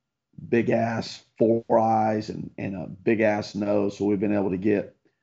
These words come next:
um, into that a little bit more, where this year it's been,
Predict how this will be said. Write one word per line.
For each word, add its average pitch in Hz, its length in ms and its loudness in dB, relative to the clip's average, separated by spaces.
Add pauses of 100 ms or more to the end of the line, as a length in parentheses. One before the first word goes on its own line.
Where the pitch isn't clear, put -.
(440)
um, 92 380 -6
into 113 320 2
that 101 200 2
a 98 40 -4
little 104 140 2
bit 95 200 -2
more, 101 440 -2 (1160)
where 113 260 2
this 123 300 2
year 101 180 2
it's 98 140 -6
been, 98 460 -2